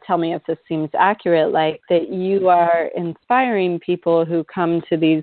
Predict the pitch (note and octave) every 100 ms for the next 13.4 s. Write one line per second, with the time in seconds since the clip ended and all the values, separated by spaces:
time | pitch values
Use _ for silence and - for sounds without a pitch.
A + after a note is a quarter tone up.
0 | - E3 F3 E3 E3 D#3+ D#3+ D#3+ D#3 D3+
1 | D3 - D#3+ C#3+ D3 D3+ - - C#3 -
2 | C#3+ C#3 D3 E3+ F#3+ - - D#3 C3+ C3
3 | C#3+ - - - - E3+ D#3+ E3+ E3 D#3+
4 | D#3 D#3 - - D3+ - D#3 - - C#3+
5 | C3+ D#3+ D3 D3 C#3+ - - E3+ D3+ C#3+
6 | C#3+ C#3+ - - D#3+ D3 C3+ C3 D3 F3
7 | F3 D#3+ - D#3 D3+ D3+ C#3+ - E3 C#3+
8 | C#3 C3+ C3 A3+ B3+ - D#3 C#3 D3 -
9 | F3+ G3+ F3+ C3+ C#3 D#3+ - - - _
10 | - D3+ C#3+ C3+ - D#3 E3+ D#3+ D#3 -
11 | F3 E3+ _ - - F3+ - F3 E3 D#3
12 | E3+ D#3+ - F#3 G3 - F3+ E3+ E3+ -
13 | D#3+ D#3+ D3+